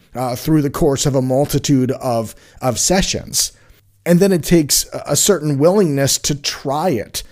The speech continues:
and not just to try it for a moment or two, but to really give it an honest shot. You know, it's like we,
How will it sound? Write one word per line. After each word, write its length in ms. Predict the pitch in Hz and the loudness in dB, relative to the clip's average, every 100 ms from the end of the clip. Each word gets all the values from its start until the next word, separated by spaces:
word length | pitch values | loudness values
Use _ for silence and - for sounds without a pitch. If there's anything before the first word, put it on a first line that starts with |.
| - - - | -20 -14 -2
and 160 | 160 | 0
not 180 | 170 165 | 0 0
just 200 | - - | -2 -2
to 80 | 147 | -4
try 260 | - 143 | 0 2
it 120 | 139 131 | 2 0
for 160 | 131 | 0
a 60 | 127 | 0
moment 320 | 135 139 127 | 0 -2 -4
or 60 | 131 | -4
two, 260 | - 214 | 2 2
but 200 | 151 147 | 4 2
to 100 | 180 | 0
really 680 | 139 135 220 214 202 175 151 - - - 139 | 0 2 4 4 2 0 -2 -10 -20 -8 -4
give 240 | 117 220 196 | 2 6 6
it 100 | 170 | 4
an 160 | 160 | 0
honest 680 | 151 151 156 156 135 - - - - | 0 0 0 2 0 -2 -8 -12 -6
shot. 520 | - - 202 175 107 | -2 2 4 2 0
You 60 | 156 | 2
know, 140 | 147 | 2
it's 140 | 139 | 4
like 200 | 147 147 | 2 4
we, 220 | 147 143 | 2 2